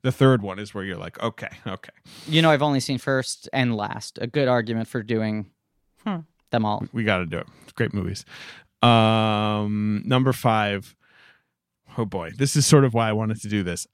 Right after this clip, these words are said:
Speaker 1: I do remember this by name. Uh, it is a fantasy, uh, film. Um, it is
Speaker 2: Hmm.
Speaker 1: an adaptation, I believe, of a popular young adult series. And my guess is they wanted to do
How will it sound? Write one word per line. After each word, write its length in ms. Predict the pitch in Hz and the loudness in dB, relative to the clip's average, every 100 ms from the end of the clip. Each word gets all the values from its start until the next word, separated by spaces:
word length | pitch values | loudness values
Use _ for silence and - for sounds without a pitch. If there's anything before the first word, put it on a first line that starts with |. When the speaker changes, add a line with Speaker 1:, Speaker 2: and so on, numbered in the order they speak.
| - | 0
Speaker 1:
I 380 | 135 151 175 - _ - | 4 4 2 -2 _ 0
do 220 | 202 247 | 2 4
remember 680 | 233 190 147 135 127 120 123 _ _ _ _ | 4 4 2 2 2 0 -2 _ _ _ _
this 320 | 127 123 117 - | -6 -2 -2 -2
by 240 | 123 110 | 0 0
name. 360 | 101 87 90 - - _ _ _ - - _ _ 127 | 0 -2 -8 -18 -20 _ _ _ -20 -20 _ _ 4
Uh, 160 | 127 - | 4 4
it 140 | 147 | 4
is 140 | 151 147 | 4 2
a 80 | |
fantasy, 1120 | 139 - 190 185 180 156 - 143 131 123 117 - _ _ _ _ _ _ _ _ _ | 0 2 2 2 -2 -4 -2 0 2 0 -2 -6 _ _ _ _ _ _ _ _ _
uh, 200 | 101 101 | -2 -2
film. 260 | 104 120 - - _ _ _ _ | -2 -4 -4 -10 _ _ _ _
Um, 460 | 131 120 107 104 107 | 0 2 2 0 -2
it 140 | 139 127 | 0 2
is 200 | 127 120 | 2 2
Speaker 2:
Hmm. 60 | 120 | 0
Speaker 1:
an 120 | 117 | 0
adaptation, 540 | 135 143 - 147 - 131 | 2 2 2 -2 0 -4
I 40 | |
believe, 480 | 123 131 156 160 139 | -2 2 4 4 4
of 180 | 127 120 | 0 -2
a 180 | 117 | -4
popular 800 | 113 123 110 123 110 107 101 101 - _ _ _ _ _ _ | -4 -4 -4 -4 -4 -2 -4 -6 -12 _ _ _ _ _ _
young 280 | 113 107 104 | -2 0 0
adult 440 | 95 95 90 - | 0 0 -2 -4
series. 680 | - - 110 53 50 127 - - | -6 0 0 -2 -6 -10 -10 -2
And 180 | 113 98 | 0 2
my 120 | 107 | 2
guess 380 | 101 113 104 - | 2 2 2 0
is 120 | 110 | 2
they 120 | 110 | 2
wanted 400 | 95 98 101 107 | 2 0 0 -2
to 140 | - 120 | 2 2
do 460 | 117 120 131 135 | 6 4 4 2